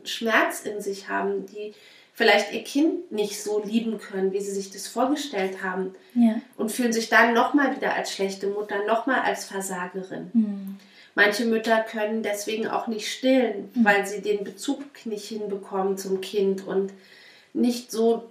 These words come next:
Speaker 1: reagieren können, wie sie das sich selber gern wünschen würden. Also Stillen und Bindung sind zwei ganz wichtige Faktoren. Ähm,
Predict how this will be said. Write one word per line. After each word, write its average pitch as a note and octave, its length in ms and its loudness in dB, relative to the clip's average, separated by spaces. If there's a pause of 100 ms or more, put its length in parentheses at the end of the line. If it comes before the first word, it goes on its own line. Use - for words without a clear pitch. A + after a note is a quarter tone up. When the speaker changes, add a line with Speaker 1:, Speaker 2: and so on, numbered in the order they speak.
(140)
Speaker 1:
reagieren A#3 640 2
können, G3 380 -2
wie G#3 100 -6
sie G#3 140 -8
das G3 260 -6
sich F#3+ 180 -6
selber A3 340 4
gern F#3+ 260 -2
wünschen F#3+ 440 -4
würden. G3+ 480 0 (720)
Also G3 280 2
Stillen B3 440 4
und G3+ 160 -2
Bindung C4+ 380 4
sind A#3 220 -4
zwei G#3+ 180 -2
ganz A3+ 320 0
wichtige B3 380 -6
Faktoren. A#3+ 760 -6 (720)
Ähm, G#3 600 0